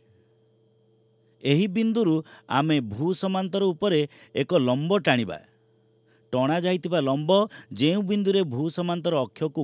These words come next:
କାଟିଥାଏ, ସେହି ଅଙ୍କ ମାଧ୍ୟକ ହୋଇଥାଏ। ଅର୍ଥାତ୍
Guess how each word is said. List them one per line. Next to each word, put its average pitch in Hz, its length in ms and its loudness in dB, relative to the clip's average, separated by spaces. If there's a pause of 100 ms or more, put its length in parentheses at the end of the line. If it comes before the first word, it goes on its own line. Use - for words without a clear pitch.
(100)
କାଟିଥାଏ, 170 560 2 (480)
ସେହି 170 300 6
ଅଙ୍କ 208 220 0 (380)
ମାଧ୍ୟକ 131 500 0 (120)
ହୋଇଥାଏ। 104 480 0 (920)
ଅର୍ଥାତ୍ 131 520 0